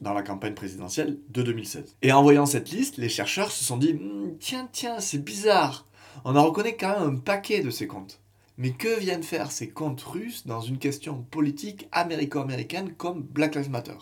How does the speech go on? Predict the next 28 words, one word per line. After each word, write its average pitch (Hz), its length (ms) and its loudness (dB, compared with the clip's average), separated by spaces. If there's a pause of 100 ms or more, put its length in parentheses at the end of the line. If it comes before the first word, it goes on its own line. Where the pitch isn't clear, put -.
Les 113 100 -2
chercheurs 151 340 2
ayant 131 180 2
cherché, 151 500 0
ils 120 80 -6
se 123 100 -6
sont 120 280 0
alors 135 280 6
attelés 123 340 4
à 110 100 4
une 98 100 -4
seconde 175 400 0
analyse 123 440 -2 (360)
en 123 120 2
croisant 190 320 2
cette 117 240 -2
nouvelle 160 380 2
liste 160 320 -6
des 98 140 -6
comptes 98 200 -8
russes - 380 -6
avec 131 260 0
les 110 120 -2
données 180 360 4
de 127 80 -4
la 113 100 0
première 104 320 -8
étude 175 340 -6